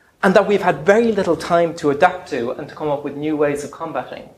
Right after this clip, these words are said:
And it's something that we need to understand better. The fate of countless generations ahead of us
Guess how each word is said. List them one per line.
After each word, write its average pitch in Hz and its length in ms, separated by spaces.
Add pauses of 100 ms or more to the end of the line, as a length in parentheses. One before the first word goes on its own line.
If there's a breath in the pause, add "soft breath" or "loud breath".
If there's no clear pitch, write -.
(580 soft breath)
And 185 120
it's 185 80
something 214 280
that 180 100
we 170 100
need 190 240
to 156 160
understand 151 600
better. - 420 (1120)
The 175 80
fate 226 380 (200)
of 170 160
countless 220 540
generations 143 680
ahead 143 200
of 120 120
us - 420